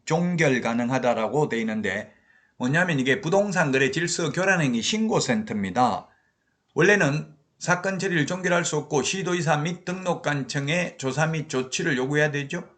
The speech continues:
요구받은 시도의사 및 등록관청은 신속하게 조사 및 조치를 완료하고 그 처리 결과를 십 일 이내에 통보해야 됩니다.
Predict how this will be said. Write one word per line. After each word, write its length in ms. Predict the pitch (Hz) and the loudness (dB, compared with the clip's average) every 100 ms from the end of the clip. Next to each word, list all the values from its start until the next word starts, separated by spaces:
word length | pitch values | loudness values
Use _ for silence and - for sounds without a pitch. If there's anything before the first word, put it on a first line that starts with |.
| _ _ _ - | _ _ _ -2
요구받은 500 | 131 160 170 170 139 | 0 4 4 4 2
시도의사 520 | - 165 165 151 143 | 0 -2 -2 0 0
및 200 | 147 156 | -2 -4
등록관청은 1200 | 170 170 156 - 135 120 135 127 147 147 95 87 - - | -2 -2 -2 -2 -2 -2 -2 0 0 0 -2 -12 -20 -8
신속하게 640 | - 190 180 170 143 123 | -6 -4 -4 -2 0 0
조사 280 | 117 120 151 | -2 -2 -2
및 220 | 147 160 | -2 -4
조치를 340 | - - - 147 | -4 -4 -2 0
완료하고 920 | 117 120 127 139 127 98 101 123 - _ _ _ _ - | 2 2 0 0 -2 -4 -4 -4 -10 _ _ _ _ -2
그 240 | 131 131 | 2 2
처리 280 | 156 160 151 | 0 0 2
결과를 1040 | 151 147 147 143 143 135 147 190 202 - - _ _ - _ | 2 2 2 4 4 2 4 4 4 0 -18 _ _ -20 _
십 320 | - - 180 185 | -8 -2 0 0
일 120 | 170 | 0
이내에 680 | 139 120 127 139 170 170 - - | 0 2 2 4 4 2 -6 -6
통보해야 920 | 151 147 139 135 180 175 - 110 101 | -2 -2 0 2 2 -2 -6 -4 -4
됩니다. 680 | 98 95 90 92 107 131 | -4 -4 -4 -4 -2 -4